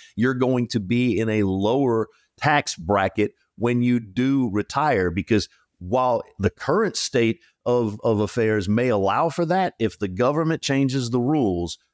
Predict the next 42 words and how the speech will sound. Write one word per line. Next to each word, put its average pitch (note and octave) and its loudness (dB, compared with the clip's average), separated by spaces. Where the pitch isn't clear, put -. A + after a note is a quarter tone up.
that A#2+ 0
will A#2 0
no A2+ 2
longer A2 0
be F#2+ 0
the F2 -2
case. F2 -2
And F#2+ -4
so G2 2
having D#3 0
that B2+ -4
personal C3+ 0
pension D3 0
just B2 0
as A2+ 0
a G#2+ 0
peace D3+ 0
of A#2+ -2
mind A#2 0
source B2 0
of F#2+ 0
income C#3 0
enables D#3 0
Social D3+ 0
to-, - -4
Security C#3+ 0
to - -4
be C#3 0
the C3+ 0
cherry E3 0
on C#3 0
top. - -4
You A#2 -2
know, A#2+ 2
you C3 0
don't E3+ 0
even D3+ 0
have C#3+ -4
to C#3+ -2
rely A#2 2
on D#2+ -4
it, F2 -2